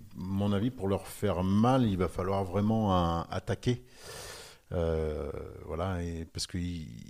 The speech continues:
prennent pas mal de pions et il faut absolument qu'on marque, euh, là-bas. De toute façon, si tu veux un résultat, il faut, il faut marquer là-bas.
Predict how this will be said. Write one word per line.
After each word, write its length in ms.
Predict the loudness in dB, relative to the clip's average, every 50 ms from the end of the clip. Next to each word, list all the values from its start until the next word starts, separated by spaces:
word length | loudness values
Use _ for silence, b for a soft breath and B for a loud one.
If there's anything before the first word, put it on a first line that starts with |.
| -18 -14 -8
prennent 240 | -4 -2 -2 -2
pas 200 | -2 0 2 4
mal 180 | 6 6 6 6
de 80 | 4 2
pions 480 | 2 2 2 2 4 4 4 4 4 4
et 380 | 2 2 0 0 0 -2 -2 -4
il 100 | -4 -4
faut 180 | -4 -2 -2
absolument 420 | -2 -2 -2 -2 0 0 0 0 0
qu'on 160 | -2 0 0
marque, 440 | 2 4 2 2 0 -4 -6 -4 -2
euh, 600 | -2 0 0 0 -2 -2 -2 -2 -4 -4 -4 -4
là-bas. 240 | -4 -2 0 -2 -2
De 40 | -2
toute 160 | -4 -8 -8
façon, 260 | -6 -6 -4 -4 -6
si 100 | -6 -8
tu 140 | -8 -6 -4
veux 240 | -2 0 0 0 -2 -2 -2
un 100 | -2 -2
résultat, 380 | 0 -2 -2 -2 -4 -4 -4 -4
il 100 | -4 -6
faut, 340 | -6 -6 -4 -4 -4 -4 -6
il 80 | -8
faut 140 | -8 -6 -4
marquer 320 | -4 -4 -4 -6 -6 -4 -4
là-bas. 240 | -2 -2 -2 -4